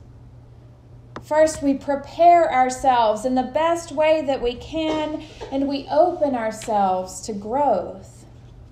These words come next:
There was a woman named Cheryl Strayed who spent a summer hiking the Pacific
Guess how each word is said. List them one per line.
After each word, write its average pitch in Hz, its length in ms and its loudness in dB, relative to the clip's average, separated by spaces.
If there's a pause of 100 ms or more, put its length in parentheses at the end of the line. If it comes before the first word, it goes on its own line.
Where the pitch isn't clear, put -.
(540)
There 262 100 0
was 254 140 2
a 240 80 2
woman 277 420 0
named 240 240 -2
Cheryl 277 480 0
Strayed 269 640 0
who 240 260 -8
spent 302 400 -4
a 269 60 -2
summer 285 400 0
hiking 294 600 -4
the 220 80 -6
Pacific 285 680 -4